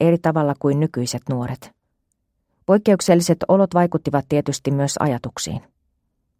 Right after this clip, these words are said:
Nuoriso ei halunnut sotaa silloin sen paremmin kuin nytkään. Se vain joutui siihen. Kaikki tämän kirjan henkilöt ovat olleet olemassa.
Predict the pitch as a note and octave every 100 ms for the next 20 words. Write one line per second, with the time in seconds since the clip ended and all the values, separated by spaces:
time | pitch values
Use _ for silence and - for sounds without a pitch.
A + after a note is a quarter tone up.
0 | _ _ _ _ _ _ - G#3 B3 G#3+
1 | - G3 F#3 F#3+ E3 - F3 F3 B2 B2
2 | - C#3+ C3 B2 C#3+ D3+ D3+ D3+ C#3 B2
3 | C3 C3+ C3 C#3+ - B2 B2 - _ _
4 | _ _ _ _ - F#3+ F#3+ F#3 G#3 E3+
5 | A#2+ B2 - B2 B2 - _ _ _ _
6 | _ _ _ _ _ _ _ _ _ _
7 | _ _ _ _ D3+ D#3+ D#3+ D3+ C#3+ C#3+
8 | D#3 C#3 C#3+ D3+ C#3 B2 - B2+ B2+ C3
9 | B2+ B2+ - C#3+ A#2+ B2 - -